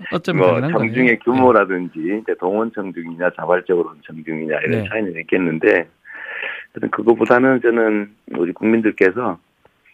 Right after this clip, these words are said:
Speaker 2: 음, 우리 국민들 개인 개인 운명을
Speaker 1: 음.
Speaker 2: 결정하는 거 아니겠습니까?
Speaker 1: 네.
Speaker 2: 그러니까 다른 누군가의 심판을 위해서가 아니라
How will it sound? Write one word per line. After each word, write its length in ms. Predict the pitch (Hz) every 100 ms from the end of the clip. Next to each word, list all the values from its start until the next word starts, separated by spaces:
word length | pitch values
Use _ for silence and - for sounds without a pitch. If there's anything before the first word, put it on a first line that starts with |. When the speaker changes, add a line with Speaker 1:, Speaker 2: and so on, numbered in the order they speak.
| _ _ _ _ -
Speaker 2:
음, 200 | 50 50 - 50 _ _ _ _ _
우리 140 | 98 107
국민들 420 | 120 131 147 131
개인 400 | - 82 110 120
개인 360 | 113 101 85 73 _ _ _ _ _ _ _ _ _
운명을 400 | 113 127 147 170
Speaker 1:
음. 40 | 120
Speaker 2:
결정하는 400 | 87 82 80 80
거 60 |
아니겠습니까? 560 | 71 71 - - 117 107
Speaker 1:
네. 100 | 127 190 _ _ _ _
Speaker 2:
그러니까 360 | - 87 -
다른 880 | 80 90 95 95 95 95 95 90 87 82
누군가의 840 | 92 98 104 98 90 90 95 95 -
심판을 520 | 117 107 107 107 98
위해서가 400 | 85 85 80 80
아니라 420 | 80 82 98 87